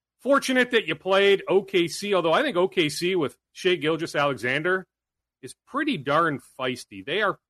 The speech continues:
pesky. That's not an automatic win when S G A is playing, but,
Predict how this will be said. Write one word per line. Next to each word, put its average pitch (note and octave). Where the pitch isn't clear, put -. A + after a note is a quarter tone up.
pesky. C3+
That's D#3
not A#3
an E3+
automatic C3+
win G#2+
when C3
S D3
G C3+
A A#2
is B2+
playing, C3
but, B2